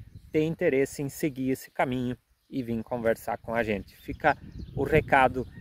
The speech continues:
aí pra vocês. Compartilha o vídeo, compartilha as informações, né? Porque nós,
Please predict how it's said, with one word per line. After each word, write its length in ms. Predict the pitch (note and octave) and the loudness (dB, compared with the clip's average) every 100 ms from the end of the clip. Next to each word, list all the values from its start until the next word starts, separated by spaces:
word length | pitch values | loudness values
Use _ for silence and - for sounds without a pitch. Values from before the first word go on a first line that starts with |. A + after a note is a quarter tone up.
| - - | -8 -2
aí 280 | A#2+ A#2 A#2 | 2 2 2
pra 120 | - | 0
vocês. 560 | B2 C3+ - G#2+ - - | -2 -2 -2 -4 -4 -12
Compartilha 640 | - C3 - C3+ - E3 D#3 | -8 -4 0 0 0 2 4
o 80 | B2+ | 2
vídeo, 360 | B2+ D3+ D3 | 0 -4 -4
compartilha 520 | - A#2 B2 A#2+ C#3+ D3+ | -8 -4 -4 -4 -2 -2
as 100 | B2 | -2
informações, 800 | B2 - B2 A#2 - C3 - - - - - - | -6 -6 -4 -4 -4 -4 -4 -4 -6 -6 -8 -8
né? 280 | - A#2 B2+ B2 _ - - | -4 -2 -2 -6 _ -18 -10
Porque 920 | C3 B2 - C#3 C3+ C3+ C3+ C3 A#2+ - - - _ - | -8 -8 -6 -4 -2 0 0 0 -4 -8 -20 -20 _ -10
nós, 640 | C#3+ E3 G3+ F3 - - | 2 6 8 6 2 -12